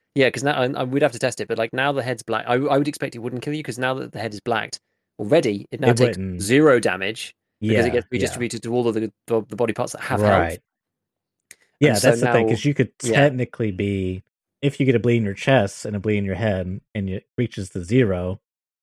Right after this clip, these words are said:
Speaker 2: assuming you don't get shot in those parts at all,
Speaker 1: Yeah.
Speaker 2: you're technically invulnerable if they shoot you in your arms or legs.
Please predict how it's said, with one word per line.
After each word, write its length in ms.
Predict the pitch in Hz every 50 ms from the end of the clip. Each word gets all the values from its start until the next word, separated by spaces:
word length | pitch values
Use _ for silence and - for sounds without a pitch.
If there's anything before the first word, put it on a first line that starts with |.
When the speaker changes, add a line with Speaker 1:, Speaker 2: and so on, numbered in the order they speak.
| _ _ _ _ _ _ _ _ _ _ _ -
Speaker 2:
assuming 340 | 120 - - 175 165 151 135
you 60 | 131
don't 140 | 143 139 120
get 140 | 123 104
shot 400 | - - - 156 135 135 135 135
in 160 | - 104 110 107
those 240 | 101 95 98 -
parts 360 | - - - 120 104 101 - 95
at 80 | 90
all, 400 | 113 123 101 90 90 92 98 - _ _ _ _ _ _ _ _ _ -
Speaker 1:
Yeah. 140 | - - 117
Speaker 2:
you're 80 | 113
technically 460 | - - 156 - 113 120 - 131 120
invulnerable 760 | 107 101 98 107 117 117 107 95 87 90 90 87 85 98 113 - _ _ _ _ _ _ _
if 180 | - 104 - _
they 120 | - -
shoot 220 | - - 120 - -
you 60 | - _
in 60 | - 95
your 80 | -
arms 280 | 95 98 98 98 92 92
or 60 | 87
legs. 520 | 90 92 92 85 - 95 98 - - _